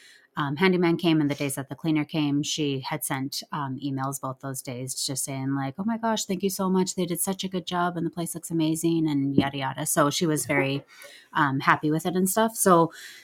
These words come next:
le-, like, never just leave it. If your tenant leaves the place disgusting, don't leave that for your tenant to deal with.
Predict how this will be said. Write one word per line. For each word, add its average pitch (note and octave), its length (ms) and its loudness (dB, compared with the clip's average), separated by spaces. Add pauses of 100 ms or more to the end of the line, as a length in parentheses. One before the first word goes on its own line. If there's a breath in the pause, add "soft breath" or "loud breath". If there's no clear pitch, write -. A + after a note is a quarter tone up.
(480 loud breath)
le-, F#3+ 300 6
like, F#3+ 320 6
never G3+ 340 8
just C4+ 220 6
leave D3 420 4
it. - 380 -6 (140)
If F#3 160 2
your F#3 100 4
tenant F3 440 2
leaves C#3+ 260 0
the E3+ 80 -4
place F3+ 380 -2
disgusting, G3+ 880 -2
don't C4 340 2
leave C#3+ 320 -2
that C#3 200 -4
for - 120 -8
your C3+ 120 -6
tenant D3 380 -4
to - 80 -10
deal C3+ 260 -14
with. G#3 380 -8